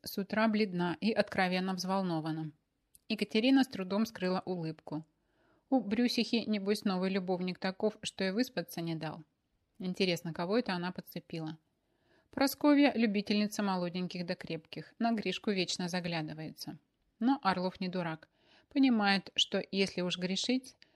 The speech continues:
так не на глазах у любовницы. Не то из фаворитов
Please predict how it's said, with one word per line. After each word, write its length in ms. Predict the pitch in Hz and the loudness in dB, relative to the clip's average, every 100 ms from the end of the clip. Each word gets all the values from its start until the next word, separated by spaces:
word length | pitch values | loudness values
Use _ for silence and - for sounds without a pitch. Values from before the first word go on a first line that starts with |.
| _ | _
так 200 | - 262 | -4 2
не 80 | 247 | 4
на 100 | 226 | 4
глазах 480 | 208 196 180 175 - | 4 2 2 -2 0
у 20 | |
любовницы. 760 | 190 180 165 160 165 - 156 156 _ _ | -2 -2 -4 -4 -6 -8 -10 -12 _ _
Не 180 | - 202 | -4 -4
то 180 | 196 190 | 0 0
из 140 | 180 | 0
фаворитов 540 | - 180 180 214 240 | -2 0 2 2 0